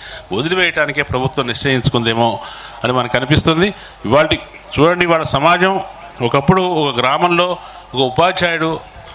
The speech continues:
ఒక ముఖ్యమైన వ్యక్తిగా ఉండేవాడు. ఆ గ్రామంలోని కార్యక్రమాలకి, ఆ గ్రామంలో ఆలోచనలకు తనకు, ఆ, దన్నుగా ఉండేవాడు. ఉపాధ్యాయుడి మాటకు చాలా విలువ ఉండేది. మీరు నిన్న చూశారు, హైదరాబాద్ పరిసర ప్రాంతాల్లో ఒక స్కూల్లో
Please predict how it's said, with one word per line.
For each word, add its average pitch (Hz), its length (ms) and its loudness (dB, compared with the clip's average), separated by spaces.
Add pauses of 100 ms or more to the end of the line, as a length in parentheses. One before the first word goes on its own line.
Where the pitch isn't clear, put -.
(300)
ఒక 123 100 -2
ముఖ్యమైన 175 440 2
వ్యక్తిగా 165 400 0
ఉండేవాడు. 139 340 -2 (800)
ఆ 123 60 2
గ్రామంలోని 180 760 2 (1300)
కార్యక్రమాలకి, 160 760 0
ఆ 156 60 2
గ్రామంలో 151 480 2
ఆలోచనలకు 156 680 2
తనకు, 143 260 0
ఆ, 110 360 0
దన్నుగా 151 460 2
ఉండేవాడు. 135 420 0 (480)
ఉపాధ్యాయుడి 175 540 2
మాటకు 160 480 2
చాలా 151 180 2
విలువ 139 260 2
ఉండేది. 113 320 0 (800)
మీరు 147 140 4
నిన్న 151 220 2 (100)
చూశారు, 170 420 2 (720)
హైదరాబాద్ 160 540 2
పరిసర 180 240 0
ప్రాంతాల్లో 160 480 2
ఒక 160 120 2
స్కూల్లో 160 560 2